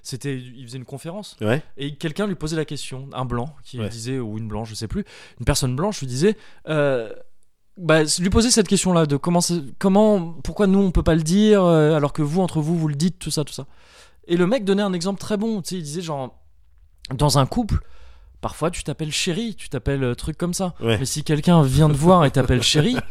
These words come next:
Speaker 2: <laughs>
Speaker 1: t'es pas content. Parce qu'en fait,
Speaker 2: C'est
Speaker 1: enfin,
Speaker 2: vrai.
Speaker 1: c'est une question de contexte, en fait.
Speaker 2: Ouais.
Speaker 1: Tu sais, tu vois, tout simplement, c'est, c'est, c'est, c'est, il se trouve que le, le, le fait d'être noir aux États-Unis et p-, partout dans les pays, euh, dans les, dans, dans ce genre de pays,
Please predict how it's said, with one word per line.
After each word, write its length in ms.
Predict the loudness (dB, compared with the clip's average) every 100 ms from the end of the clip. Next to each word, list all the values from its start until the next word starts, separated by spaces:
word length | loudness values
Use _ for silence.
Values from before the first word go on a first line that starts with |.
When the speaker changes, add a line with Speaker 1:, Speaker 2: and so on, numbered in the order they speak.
| -6
Speaker 2:
<laughs> 240 | -4 -2
Speaker 1:
t'es 80 | 0
pas 160 | 4 4
content. 340 | 4 4 2 2 -2 4
Parce 160 | 4 6
qu'en 140 | 2
fait, 140 | 2
Speaker 2:
C'est 60 | 2
Speaker 1:
enfin, 180 | 2 0 -2
Speaker 2:
vrai. 160 | -6 -8 -8 -2
Speaker 1:
c'est 200 | 2 4
une 100 | 4
question 240 | 2 2
de 80 | 0
contexte, 420 | 0 2 2 0
en 60 | 0
fait. 80 | 4 4
Speaker 2:
Ouais. 100 | 4
Speaker 1:
Tu 60 | 0
sais, 100 | 0
tu 40 | 2
vois, 60 |
tout 140 | 0 2
simplement, 440 | 2 2 2 2
c'est, 260 | 2 2 2
c'est, 260 | 0 -2 -4 -10 -12 -16 -20 -20 -16
c'est, 340 | -4 0 0 0
c'est, 260 | -2 -2 -4 -12 -14 -16 -20 -2
il 60 | 0
se 80 |
trouve 220 | 2 0 0
que 100 | 2
le, 120 | 2
le, 140 | 2
le 160 | 2 2
fait 220 | 2 2
d'être 240 | 0 0
noir 380 | 2 4 4 2
aux 80 | 0
États-Unis 460 | 0 -2 -4 -4 -6
et 40 |
p-, 120 | -10 -16 -16 -20 _
partout 360 | -8 -8 -10 -8
dans 140 | -4
les 100 | -4
pays, 380 | -4 -4 -2 0
euh, 280 | 0 0 -4
dans 160 | -6 -8
les, 120 | -8
dans, 180 | -10 -10
dans 140 | -12
ce 160 | -12 -12
genre 120 | -12
de 80 | -10
pays, 200 | -10